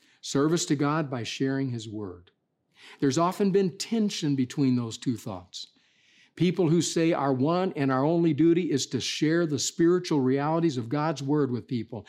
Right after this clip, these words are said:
That's what we have to do. Let the social part of it be left to the government or to parachurch organizations or to someone else. Let's stay focused on our spiritual goal. But then others have responded saying, "What are you talking about?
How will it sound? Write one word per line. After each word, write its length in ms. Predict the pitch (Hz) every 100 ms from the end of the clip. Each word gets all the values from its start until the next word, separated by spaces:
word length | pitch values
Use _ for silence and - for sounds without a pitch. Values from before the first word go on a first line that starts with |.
| - -
That's 380 | 107 160 175 -
what 160 | 156
we 140 | 156 147
have 260 | 131 123
to 80 | -
do. 260 | 117 113 98 - - 135
Let 260 | 170 214
the 80 | 190
social 560 | - - 196 165 - 139
part 320 | 143 135 123
of 120 | 113
it 120 | 127 - - 156
be 140 | 180
left 280 | 165 151 -
to 60 | 139
the 120 | 123
government 720 | 135 135 110 95 87 _ - _ _ _ _ - -
or 140 | 151
to 80 | 143
parachurch 760 | 139 - 196 175 - 156 -
organizations 800 | 151 135 135 127 139 135 - 131 - -
or 140 | - 139
to 100 | 127
someone 460 | - 156 160 143
else. 260 | 135 113 - - -
Let's 360 | 117 127 196 -
stay 260 | - 180
focused 460 | 165 160 143 139 -
on 80 | 135
our 100 | 120
spiritual 560 | - - 123 113 - 98
goal. 340 | 104 92 85 _ _ _ _ _ _ _ _ _ _ _ _ _ _
But 140 | 123
then 140 | 147 180
others 320 | 254 269 196
have 160 | 160
responded 580 | 135 - - 131 117 113
saying, 300 | - 127 113
"What 100 | 135
are 60 | 226
you 100 | 233
talking 460 | - 208 240 - 135
about? 260 | 110 104